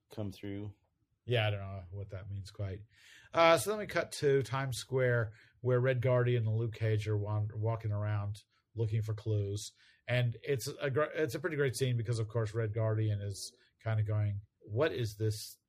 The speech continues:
Speaker 2: place, you know, that you, this is what you call home? This place is horrible. It's depraved and squalid." And every, and Luke sees someone from the back who looks like she could be Valkyrie 'cause she's got hair in braids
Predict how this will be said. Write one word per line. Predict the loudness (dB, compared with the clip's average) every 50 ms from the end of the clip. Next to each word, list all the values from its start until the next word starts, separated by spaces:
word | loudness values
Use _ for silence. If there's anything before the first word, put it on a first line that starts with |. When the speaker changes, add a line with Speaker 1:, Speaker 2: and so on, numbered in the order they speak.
| _ _ -6
Speaker 2:
place, | 0 2 2 2 2 0 -2 -4
you | -4 -2
know, | -2 0 0 0
that | 0 -2 -4
you, | -4 -4 -2
this | -2 -2 -4 -2
is | -2
what | -2 -2 0
you | -2 -2
call | 0 2 2 2 2
home? | 2 0 0 0 -2 -4
This | -6 -10 -6
place | -4 -4 -4 -2
is | -4 -4 -4
horrible. | -2 0 0 2 2 0 -2 -4 -8 -8
It's | -10 -12 -16 -18
depraved | -18 -18 -14 -10 -8 -6 -4 -2 -2 -2 -2 -2 -4
and | -6 -8 -8 -10 -14 -16 _ _ _ _ _
squalid." | -16 -16 -14 -12 -10 -8 -6 -4 -2 -2 -4 -4 -6 -10 -12
And | -12 -12
every, | -12 -12 -12 -14 -10 -8
and | -8 -8 -8 -10 -12 -16 _ _ _ _ -6
Luke | -2 0 0 0 -2
sees | -4 -2 -2 0 0 0 -2
someone | -2 -2 -2 -2 0 0 0 -2 -4
from | -6 -4 -2 -2 0 0
the | 0
back | 2 2 4 4 4 4 2 0
who | -2 -2 0
looks | 0 0 -2 -2 -4 -2
like | -2 -2 0
she | -2 -4 -4
could | -2 -2 -2 -2
be | -2
Valkyrie | -2 -2 -2 -2 -4 -4 -4 -4 -6
'cause | -4 -6 -8 -8
she's | -6 -8 -8
got | -8 -8 -8 -8 -10 -14 _ -20 -12 -8
hair | -6 -6 -6 -6 -8 -10 -12 -12 _ _ _ _ _ -8
in | -8 -6 -6 -6 -8 -10 -14 _ _ _ _ _ _ _ _ _ _ _
braids | 0 2 2 4 4 2 0 -2 -6 -8 -10 -10 -12